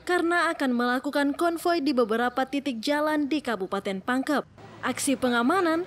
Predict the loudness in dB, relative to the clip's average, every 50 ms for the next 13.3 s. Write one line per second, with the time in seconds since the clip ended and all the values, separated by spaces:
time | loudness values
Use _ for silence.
0 | -6 -6 -2 0 0 0 0 2 2 0 2 2 0 -2 0 -2 -2 0 0 0
1 | 0 0 0 -2 -2 -2 -2 -2 -2 0 0 0 0 0 0 0 0 0 0 0
2 | -2 0 0 -2 -2 -2 -2 -2 -2 0 0 -2 -2 -2 -2 -2 0 0 -2 0
3 | 0 0 0 0 0 -2 -2 -2 -2 -2 0 0 0 0 -2 -2 -2 -2 -2 -2
4 | -4 -8 -12 -14 -14 -14 -6 -2 -2 -2 0 0 2 2 2 2 0 2 2 2
5 | 2 4 2 2 2 2 0 2 2 2 2 2 0 0 -2 -2 -2 -4 -4 -4
6 | -2 -2 -2 -2 -2 -4 -8 -12 -12 -10 -10 -6 -6 -4 -2 -2 -2 0 0 0
7 | 0 0 0 0 0 0 0 0 0 0 0 0 0 0 0 0 0 0 0 0
8 | 0 0 0 0 0 2 2 2 2 0 0 0 -2 -2 0 0 0 0 0 0
9 | 0 0 0 0 2 0 0 0 0 0 0 0 0 0 0 0 0 0 0 0
10 | 0 0 0 0 -2 -2 -4 -4 -6 -8 -10 -12 -12 -10 -10 -10 -10 -8 -4 -2
11 | 0 2 2 2 2 2 0 0 0 -2 -2 -4 -4 -4 -4 -4 -4 -4 -4 -4
12 | -4 -2 0 0 0 0 0 0 0 0 0 -2 -2 -2 -2 0 0 0 -2 -2
13 | -2 0 -2 -2 -2 -4